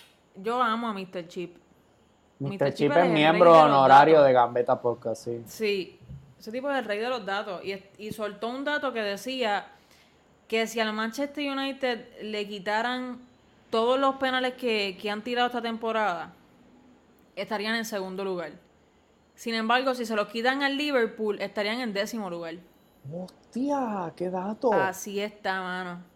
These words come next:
Speaker 1: Que no tiene nada que ver. Uno piensa que sí, pero eso son las redes hablando por uno.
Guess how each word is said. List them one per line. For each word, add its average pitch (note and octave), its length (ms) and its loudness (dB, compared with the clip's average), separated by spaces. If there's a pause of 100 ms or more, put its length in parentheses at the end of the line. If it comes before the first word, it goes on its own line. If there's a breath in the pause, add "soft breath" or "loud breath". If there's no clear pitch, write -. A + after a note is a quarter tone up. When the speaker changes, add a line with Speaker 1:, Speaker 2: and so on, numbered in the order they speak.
(240)
Speaker 1:
Que G#3+ 160 -4
no G#3 140 -2
tiene B3+ 180 -2
nada B3 220 0
que C#4 140 0
ver. B3+ 160 0
Uno A#3 160 -2
piensa C#4 260 -2
que D4+ 120 -2
sí, D#4+ 160 -6
pero B3 160 -2
eso G#3+ 120 -6
son D4 140 -8
las C#4 120 0
redes A3 280 0
hablando G3+ 400 -2
por G#3+ 160 -6
uno. F3+ 260 -10